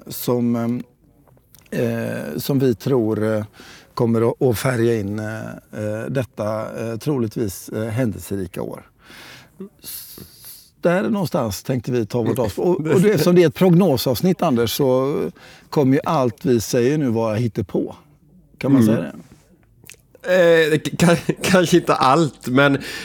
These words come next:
Speaker 2: men, eh, vi får väl se. Vi får väl summera om, om, eh, trehundrasextiofem dagar och se vad vi träffar rätt i. En sak som vi är säkra på kommer hända i år och som kommer ha stor betydelse,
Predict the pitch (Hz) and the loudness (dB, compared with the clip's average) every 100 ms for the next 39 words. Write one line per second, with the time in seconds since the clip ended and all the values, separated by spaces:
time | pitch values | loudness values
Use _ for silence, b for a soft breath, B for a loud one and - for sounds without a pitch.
0 | B - 139 139 139 135 131 127 127 127 | B 2 4 6 6 6 6 6 6 4
1 | 123 131 160 226 202 190 - 180 151 123 | 2 0 2 4 4 2 2 4 4 4
2 | 160 180 175 - 175 123 147 175 175 156 | 2 2 2 2 4 4 4 4 4 4
3 | 160 160 156 156 156 156 143 151 143 127 | 4 6 6 6 4 2 2 2 2 2
4 | - - - 127 110 120 110 101 104 107 | -2 -6 -4 0 2 4 4 2 2 2
5 | 101 104 101 117 110 110 127 151 135 - | 4 2 0 -2 0 0 0 0 -2 2
6 | 220 220 185 151 - 143 139 - 139 104 | 2 2 2 0 2 2 2 2 2 2
7 | 156 180 131 113 113 104 98 101 95 107 | 0 2 0 2 2 2 2 2 2 2
8 | 127 - 127 123 117 113 127 107 95 117 | 2 2 2 2 0 0 2 2 0 0
9 | 123 101 95 - 104 | 2 2 0 0 0